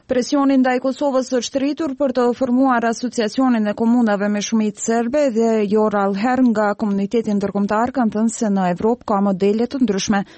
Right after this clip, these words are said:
të cilat mund të aplikohen edhe në rastin e asociacionit.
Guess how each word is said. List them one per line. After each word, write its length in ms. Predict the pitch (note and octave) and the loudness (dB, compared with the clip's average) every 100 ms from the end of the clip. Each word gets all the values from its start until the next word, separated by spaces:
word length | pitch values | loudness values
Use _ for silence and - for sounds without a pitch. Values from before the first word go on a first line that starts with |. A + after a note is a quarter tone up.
| - - | -18 -6
të 120 | C4+ | -2
cilat 260 | C4+ G#3 G3+ | 0 2 2
mund 160 | G#3 | 0
të 60 | F#3+ | 0
aplikohen 560 | F#3+ F#3 - G3+ B3 B3+ - | -2 -4 -2 0 2 2 0
edhe 320 | F#3 F3+ G3 | -2 0 0
në 140 | F3+ E3 | 0 0
rastin 400 | E3 E3+ - E3 | -2 -2 -2 0
e 80 | D#3+ | 0
asociacionit. 800 | - F#3 G#3+ G#3 G3+ F#3+ F#3 | -2 -4 -2 -2 0 0 -2